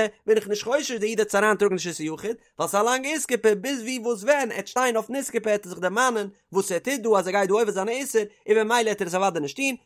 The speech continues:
דארף מען נישט גeuze זיין. ווי ביי אונז היימער, צווייטער טיל, זאגט די גמרא, לא עולם ביסקופע, שיינא ריחא, עס רעדט זיך דו פון א לאנגע איסקופע, איז סתם כי עס וואר קודש, א יינא מעיין ביי מנהכלי.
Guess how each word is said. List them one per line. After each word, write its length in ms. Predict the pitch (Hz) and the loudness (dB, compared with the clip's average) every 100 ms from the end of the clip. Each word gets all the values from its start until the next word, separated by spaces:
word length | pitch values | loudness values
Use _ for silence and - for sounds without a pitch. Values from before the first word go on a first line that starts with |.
| - | 0
דארף 260 | 220 240 196 | 4 4 4
מען 100 | 208 | -2
נישט 140 | 165 | 0
גeuze 260 | 165 156 135 | 0 0 -2
זיין. 240 | 123 123 - - | -6 -10 -18 -8
ווי 140 | 151 240 | -4 2
ביי 120 | 269 | 4
אונז 180 | 240 220 | 4 4
היימער, 280 | 202 185 175 _ - | 2 0 -8 _ -12
צווייטער 340 | - 226 262 | -2 -2 0
טיל, 200 | 240 226 | 0 2
זאגט 120 | 208 | 0
די 60 | 196 | 2
גמרא, 300 | 208 196 180 170 - | 2 4 0 -4 -2
לא 180 | 247 269 | 2 4
עולם 180 | 240 220 | 4 4
ביסקופע, 380 | 220 208 180 | 2 2 -8
שיינא 380 | 151 139 165 247 | -4 0 2 2
ריחא, 320 | 233 214 208 185 - | 0 0 -2 -4 -8
עס 80 | - | -2
רעדט 180 | 220 262 | 0 0
זיך 120 | 202 | -4
דו 140 | 190 196 | -4 -4
פון 100 | 185 | -2
א 60 | |
לאנגע 300 | 185 196 170 | -2 -2 -4
איסקופע, 440 | 165 185 214 208 262 - _ | -6 -6 -4 -2 -4 -6 _
איז 100 | 196 | -4
סתם 280 | 175 226 262 247 | 0 2 2 2
כי 100 | 214 | -4
עס 120 | - | 0
וואר 180 | 185 160 | 0 0
קודש, 500 | - 269 247 220 - | 0 -2 -2 -4 -2
א 40 | |
יינא 320 | 196 226 240 | -4 -2 0
מעיין 360 | 214 196 226 233 | 2 4 4 4
ביי 160 | 214 202 | 2 2
מנהכלי. 500 | 170 165 147 131 | 2 0 -4 -10